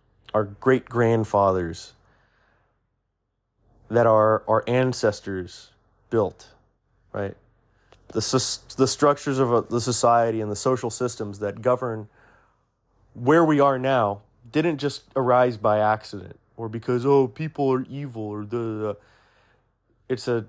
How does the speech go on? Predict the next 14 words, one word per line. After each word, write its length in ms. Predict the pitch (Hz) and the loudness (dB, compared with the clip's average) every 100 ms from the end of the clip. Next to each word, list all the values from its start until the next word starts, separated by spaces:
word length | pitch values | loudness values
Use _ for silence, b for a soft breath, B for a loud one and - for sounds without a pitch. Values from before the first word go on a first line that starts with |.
| _ - | _ -2
dialectical 640 | 117 117 117 113 117 120 | 2 4 2 0 -6 -8
process, 640 | 110 117 117 117 85 90 104 | -4 2 2 0 -8 -14 -14
and 100 | 107 | -14
it 140 | - | -14
took, 260 | - 117 - - _ _ _ _ _ _ _ _ _ _ _ _ _ _ _ _ _ | -6 -6 -6 -20 _ _ _ _ _ _ _ _ _ _ _ _ _ _ _ _ _
it 140 | 117 | -10
took 180 | 131 139 | -4 -4
time 320 | - 135 147 | 0 2 2
to 60 | 123 | 0
get 220 | 117 131 | 2 0
here, 260 | 127 104 92 | 0 -10 -8
and 100 | 98 | -12
it 60 | |
took, 180 | - 113 | -8 -10